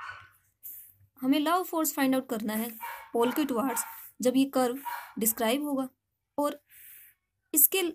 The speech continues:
law of force का यूज़ करके हमें cardioid जब डिस्क्राइब होगा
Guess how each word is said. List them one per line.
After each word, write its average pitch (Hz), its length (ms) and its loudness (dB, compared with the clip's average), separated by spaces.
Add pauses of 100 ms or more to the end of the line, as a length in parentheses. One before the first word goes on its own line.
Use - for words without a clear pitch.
(120)
law 285 180 2
of 285 120 -8
force 277 220 2
का 269 60 0
यूज़ 247 240 -2
करके 233 260 -2
हमें 220 320 0 (2250)
cardioid 285 440 2
जब 320 120 0
डिस्क्राइब 233 440 2
होगा 226 160 -2